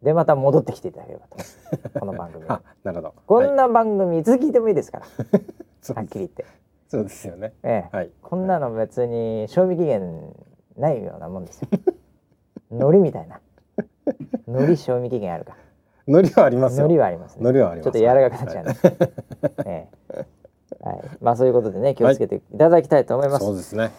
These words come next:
Speaker 2: はい。
Speaker 1: はい。あとですね、えー、現時点で、この今収録している現時点ではスタートしてませんが、
Speaker 2: うん。うん。
Speaker 1: えー、ニュースというか、新しい、
Speaker 2: うん。
Speaker 1: ちょっとエヌジー的な話という意味では、あの、
Speaker 2: はい。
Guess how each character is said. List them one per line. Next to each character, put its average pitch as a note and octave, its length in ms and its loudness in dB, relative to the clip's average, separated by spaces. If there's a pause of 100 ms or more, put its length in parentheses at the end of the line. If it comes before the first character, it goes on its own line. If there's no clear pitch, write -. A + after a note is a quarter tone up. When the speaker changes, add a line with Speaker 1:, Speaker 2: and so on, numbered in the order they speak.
(340)
Speaker 2:
は G#2+ 120 -2
い。 - 20 4
Speaker 1:
は G3+ 80 6
い。 F#3+ 120 -2
あ B3 160 4
と C#4 200 4
で F#3+ 160 6
す D#3+ 240 -2
ね、 D#3+ 320 6
え D#3+ 580 4
ー、 C#4+ 340 2
現 A3+ 80 -4
時 A#3+ 180 -6
点 G#3 540 2
で、 F3+ 120 0
こ F3+ 120 -2
の F#3+ 60 -8
今 G#3+ 160 -2
収 G#3 160 0
録 G3+ 220 2
し F3+ 40 -14
て G3+ 100 -2
い G3 40 0
る G3 80 0
現 G3 240 -2
時 F3 140 -4
点 F3 260 0
で D3 80 4
は D#3+ 160 4
ス B2 100 -4
タ E3 100 6
ー - 20 2
ト D#3+ 140 2
し C#3 80 -12
て D#3+ 120 0
ま D3+ 180 -2
せ E3 240 -2
ん B2+ 120 -4
が、 D#3 340 6
Speaker 2:
う - 40 -2
ん。 - 40 -16
う - 20 -14
ん。 D#3+ 80 2
Speaker 1:
え D3+ 520 4
ー、 E3 40 -2
ニ G#3+ 80 0
ュ C4 100 2
ー G#3+ 40 -2
ス - 120 -12
と D3+ 160 4
い C#3 100 2
う C3+ 120 2
か、 A#2+ 360 4
新 E3+ 260 2
し E3+ 440 2
い、 - 180 -12
Speaker 2:
う G2 40 -16
ん。 - 40 -14
Speaker 1:
ち - 100 -10
ょ G3+ 40 0
っ - 20 -20
と D#3+ 100 4
エ C#3+ 60 6
ヌ D#3 120 2
ジ D#3+ 80 -2
ー D#3 40 -2
的 E3 180 2
な D#3 120 0
話 D3+ 320 0
と B2 280 -2
い A#2+ 160 0
う A#2+ 80 2
意 A#2 120 -2
味 A2 180 -4
で G2 140 0
は、 B2+ 200 4
あ A2+ 40 0
の、 G#2+ 80 0
Speaker 2:
は B2+ 60 4
い。 - 80 0